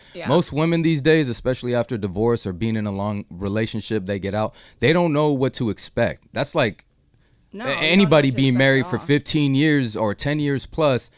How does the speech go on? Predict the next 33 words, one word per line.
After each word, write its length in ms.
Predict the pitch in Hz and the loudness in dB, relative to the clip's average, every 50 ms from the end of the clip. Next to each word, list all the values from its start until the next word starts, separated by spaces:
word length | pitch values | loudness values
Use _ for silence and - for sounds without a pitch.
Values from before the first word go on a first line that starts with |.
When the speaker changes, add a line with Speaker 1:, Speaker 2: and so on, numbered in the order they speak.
| _ - - _ - | _ -20 -20 _ -8
Speaker 2:
and 100 | 113 117 | -4 -2
you're 120 | 120 139 143 | -2 0 0
just, 240 | 131 139 127 - | 0 -2 -4 -4
you 140 | - 123 143 | -4 -6 -6
come 220 | 135 - 151 147 147 | -4 -2 0 0 0
into 200 | 143 - - 139 | 0 0 0 0
this 160 | 117 113 95 78 | 0 0 -2 0
dating 380 | 107 120 151 165 156 131 120 | 2 2 4 4 2 2 0
world 180 | 107 117 120 113 | 0 -2 -2 -2
that's 200 | 110 95 - - | -2 -4 -4 -6
way 280 | 80 92 127 143 139 | -6 -4 -2 0 0
different 320 | 127 139 143 - - 113 107 | 0 0 0 -2 -2 -6 -6
from 340 | - 117 113 107 98 95 - | -4 -4 -4 -4 -4 -6 -8
ten 260 | - - 123 135 143 | -6 -6 -4 -4 -2
years 240 | 143 165 180 165 113 | -2 -2 -2 -2 -2
ago, 380 | 113 87 95 92 95 110 123 _ _ _ _ _ - | -4 -4 -2 -2 -2 -2 -4 _ _ _ _ _ -12
you 120 | - 98 104 | -6 -4 0
know, 140 | 113 127 143 | 0 0 0
which 200 | 135 120 - - | 0 -2 -4 -4
is 160 | 107 90 85 | -6 -6 -4
way 160 | 98 127 135 | -2 -2 0
different 260 | 127 139 - - 113 | 0 0 -2 -4 -6
from 120 | - 110 104 | -8 -8 -8
twenty 260 | - - 143 151 156 | -6 -4 -4 -2 -2
years 220 | 131 120 117 98 | -2 -2 -4 -4
ago. 100 | 98 - 117 | -4 -4 -4
You 180 | 107 110 135 | -4 -2 -4
just 260 | 131 120 143 - - - | -4 -4 -6 -6 -4 -4
don't 240 | 139 127 120 110 | -4 -2 -2 -2
know 160 | 113 120 120 120 | -2 0 0 0
what 240 | 120 110 117 113 - | 0 -2 -2 -4 -4
to 160 | - 120 104 | -6 -6 -6
expect. 600 | 92 - - - - - - 123 113 92 - _ | -6 -6 -8 -12 -10 -6 -2 -2 -2 -2 -4 _